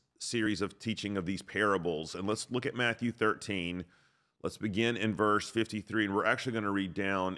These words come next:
into, uh, chapter fourteen a little bit. And when Jesus had finished these parables, he went away from there, and coming to his hometown, he taught them in their synagogues, so that they were astonished and said, 'Where did this man get this wisdom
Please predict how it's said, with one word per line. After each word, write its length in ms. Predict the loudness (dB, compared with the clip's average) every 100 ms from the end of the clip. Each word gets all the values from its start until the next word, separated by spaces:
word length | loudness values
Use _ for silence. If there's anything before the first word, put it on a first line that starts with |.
| -4
into, 680 | -4 -4 -4 -2 -2 -2 -4 -10 -6
uh, 300 | -4 -4 -6
chapter 340 | -4 -4 -4 -8
fourteen 380 | -6 -6 -6 -8
a 40 |
little 200 | -6 -8
bit. 180 | -10 -12 _ _ _ _ _ _ _ _ 0
And 160 | 4
when 200 | 6 4
Jesus 720 | 4 4 4 4 4 4 -2 -4
had 180 | 0 0
finished 340 | 4 4 4 2
these 140 | 0
parables, 560 | 4 4 6 4 0 -2
he 180 | -2
went 340 | 0 2 2 4
away 320 | 4 6 6
from 300 | 4 0 -2
there, 380 | -2 -6 -8 -10 -14 _ _ _ _ _ -4
and 100 | 0
coming 320 | 4 4 4
to 140 | 4 4
his 180 | 4
hometown, 520 | 4 2 2 4 4 2
he 120 | -2
taught 380 | 2 4 4 4
them 180 | 2
in 120 | 4 4
their 100 | 2
synagogues, 840 | 2 0 2 2 0 0 -4 -12 -12
so 240 | 2 4
that 220 | 6 4 4
they 120 | 4
were 180 | 4 4
astonished 840 | 0 0 2 4 4 2 -2 -6 -6
and 120 | -4
said, 220 | 0 0
'Where 300 | 2 4 4
did 200 | 4 0
this 200 | 0 0
man 400 | 0 0 0 0
get 200 | 0 0
this 220 | 0 -2
wisdom 420 | 0 0 0 -2